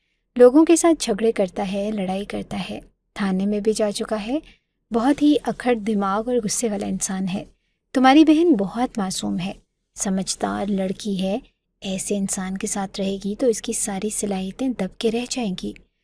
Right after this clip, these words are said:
अपनी अम्मी से कहो कि सिर्फ पैसा नहीं देखें, जिसके साथ शादी कर रहे हैं उसको भी तो देखें। मैंने कहा कि मैं अपनी बहन से ज़रूर बात करूँगी और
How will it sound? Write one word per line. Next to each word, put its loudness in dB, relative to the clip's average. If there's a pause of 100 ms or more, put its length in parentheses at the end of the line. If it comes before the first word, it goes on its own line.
(400)
अपनी 4
अम्मी 4
से 0
कहो 0
कि 0
सिर्फ -2
पैसा -2
नहीं -4
देखें, -4 (320)
जिसके -2
साथ -4
शादी -2
कर 0
रहे -2
हैं -4 (160)
उसको 2
भी 0
तो -4
देखें। -4 (680)
मैंने -2
कहा -6
कि -8
मैं -4
अपनी -4
बहन -2
से 0
ज़रूर -2
बात -10
करूँगी -6 (580)
और -4